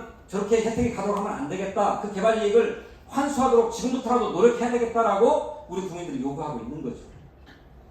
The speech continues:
그리고 세 번째로는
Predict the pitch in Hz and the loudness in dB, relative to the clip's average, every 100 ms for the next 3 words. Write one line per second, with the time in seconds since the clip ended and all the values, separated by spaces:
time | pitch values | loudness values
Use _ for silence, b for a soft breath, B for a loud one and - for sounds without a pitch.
0 | - - - - - - - - - _ | -20 -20 -20 -20 -20 -20 -20 -20 -20 _
1 | - - 196 202 202 208 214 208 190 185 | -20 -4 -2 0 0 -2 -2 -2 -4 -4
2 | 202 | -4